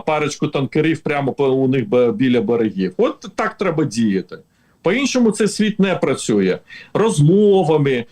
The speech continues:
що нас тут вбивають, що таке. Ну, да, вам по-, поспівчувають. А коли влуплять танкер у тебе біля, біля берегів, і коли нафти не буде, ой, то тоді по-іншому почнуть робити.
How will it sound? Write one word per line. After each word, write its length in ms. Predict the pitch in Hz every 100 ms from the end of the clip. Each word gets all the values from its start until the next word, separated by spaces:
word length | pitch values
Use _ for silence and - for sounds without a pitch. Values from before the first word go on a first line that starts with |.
| - -
що 220 | - 175
нас 180 | 220 -
тут 160 | 208
вбивають, 880 | 160 190 170 156 170 175 160 151 131
що 160 | - 190
таке. 600 | 196 - 175 160 151 202
Ну, 460 | 415 453 440 392 -
да, 260 | 392 370 359
вам 240 | 320 311
по-, 300 | 269 208 196
поспівчувають. 960 | 196 190 - 196 - 190 170 160 127 117 - -
А 100 | 156
коли 340 | 214 226 233
влуплять 840 | 170 113 135 233 220 214 196 - 196 180
танкер 440 | 247 262 208 185 156
у 60 |
тебе 280 | - 135 120
біля, 360 | 110 127 120 113
біля 360 | 107 143 117
берегів, 500 | 110 123 120 107 110
і 40 | -
коли 260 | 156 160
нафти 400 | 180 240 - 196
не 120 | 156
буде, 260 | 117 117 147
ой, 260 | 269 240 196
то 120 | 190
тоді 220 | 185 208
по-іншому 560 | 220 226 214 202 190 170
почнуть 440 | 160 - 156 143
робити. 480 | 131 120 117 104 101